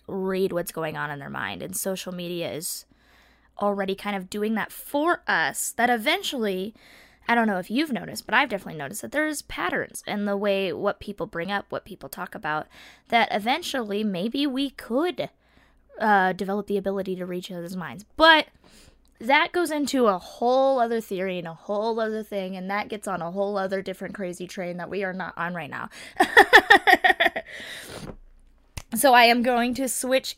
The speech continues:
gears out of, uh, the lucid dreaming. We'll get into dreaming and reality hopping in a second, but another thing I wanted to bring up is the birds. The birds is something that even my nurses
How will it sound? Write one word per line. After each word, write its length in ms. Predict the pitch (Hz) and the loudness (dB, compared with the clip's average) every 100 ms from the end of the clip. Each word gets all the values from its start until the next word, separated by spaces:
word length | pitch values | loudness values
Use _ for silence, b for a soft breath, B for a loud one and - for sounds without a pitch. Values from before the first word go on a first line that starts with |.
| - | -2
gears 560 | 302 320 262 262 285 - | 2 6 6 4 2 2
out 240 | 226 226 226 | 4 6 6
of, 300 | 226 220 214 | 4 2 -2
uh, 340 | 220 208 208 196 | 0 2 2 0
the 140 | 233 | -2
lucid 480 | 233 226 240 - 226 | -2 -2 -2 -4 -6
dreaming. 580 | 220 208 196 196 208 143 | 0 0 0 -2 -4 -2
We'll 160 | 226 | -2
get 300 | 226 233 226 | 0 0 0
into 400 | 233 226 220 233 | 0 -2 -2 -2
dreaming 340 | 208 220 202 208 | 0 0 0 -2
and 100 | 196 | -4
reality 420 | 185 175 175 175 | -2 0 -2 -2
hopping 320 | 175 - 156 | -4 -6 -8
in 100 | 156 | -10
a 40 | 156 | -10
second, 440 | - 175 156 - | -8 -8 -10 -6
but 240 | 180 143 - b b b b | -4 -4 -6 b b b b
another 320 | 180 220 247 226 | -2 0 0 -2
thing 160 | 220 | -4
I 80 | 202 | -4
wanted 260 | 196 180 180 | -4 -6 -8
to 60 | 185 | -8
bring 260 | 180 165 | -8 -6
up 280 | 151 147 - - b b b b b | -6 -8 -10 -20 b b b b b
is 500 | 202 196 170 170 - - _ | -2 0 -2 -4 -10 -12 _
the 260 | - 196 202 | -6 -4 -4
birds. 760 | 196 151 101 - - - - _ _ _ _ _ _ _ _ _ _ _ _ _ - _ - | -4 -6 -8 -12 -10 -10 -10 _ _ _ _ _ _ _ _ _ _ _ _ _ -20 _ -4
The 100 | 226 | -4
birds 800 | - 311 339 349 - - - - _ _ _ _ _ _ _ 277 | 2 4 4 2 -4 -10 -10 -14 _ _ _ _ _ _ _ 0
is 680 | 269 247 226 226 - - - | 4 4 4 2 -4 -8 -8
something 640 | 226 - 262 - 262 247 | -4 2 2 2 -2 0
that 220 | 240 202 - | 0 -2 2
even 340 | 302 427 415 | 4 4 2
my 140 | 349 | 0
nurses 800 | 320 262 254 262 - 226 185 - | 0 0 0 0 -2 -2 -2 -6